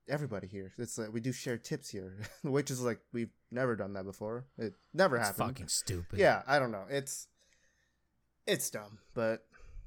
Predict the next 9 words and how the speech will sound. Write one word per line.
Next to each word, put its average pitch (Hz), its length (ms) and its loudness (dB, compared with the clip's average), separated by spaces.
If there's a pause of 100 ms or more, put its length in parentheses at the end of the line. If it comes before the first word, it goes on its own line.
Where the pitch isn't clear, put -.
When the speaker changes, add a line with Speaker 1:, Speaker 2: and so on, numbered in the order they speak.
(460)
Speaker 1:
what's 208 180 8
Speaker 2:
Speaking 233 120 6
Speaker 1:
your - 80 10
Speaker 2:
of 117 40 6
Speaker 1:
next 131 100 8
Speaker 2:
dumb 160 60 6
shit, 117 280 2 (260)
Speaker 1:
<laughs> - 1400 -4
Speaker 2:
uh, 127 440 6